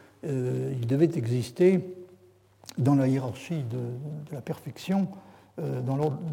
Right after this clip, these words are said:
dans, dans l'ordre de la perfection, donc il, il devait exister des mondes qui, euh, euh, étaient plus parfaits que, que le monde, euh,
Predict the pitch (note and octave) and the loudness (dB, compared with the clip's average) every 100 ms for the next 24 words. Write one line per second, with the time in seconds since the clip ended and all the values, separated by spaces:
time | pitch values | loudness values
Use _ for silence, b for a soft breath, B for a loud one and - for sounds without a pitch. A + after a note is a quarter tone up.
0 | D3+ F#3+ C3+ D#3+ C3 D3+ D#3+ C3 C3 C3+ | -6 -4 -2 0 2 4 4 4 0 -4
1 | - B2 G#3 D#3 - D3+ B2+ A#2+ E3 A#2+ | -4 -2 0 0 0 -4 -4 -6 -6 0
2 | C#3+ F3+ F3+ B2 A#2+ A2+ D#3+ B2 C3 E3 | 6 6 6 0 -2 -4 -4 -2 -2 -2
3 | E3 - D#3 D#3 C#3 B2 B B B B | -2 -2 0 0 -2 -6 B B B B
4 | - C3 B2+ C3 A#2+ B2 - - C#3 - | -8 -4 -2 -2 -4 -6 -6 -4 -4 -2
5 | D#3 C3 D3 B2+ A#2+ C3+ B2+ D3+ C3+ B2+ | -2 -2 -2 -4 -4 -4 -2 0 0 0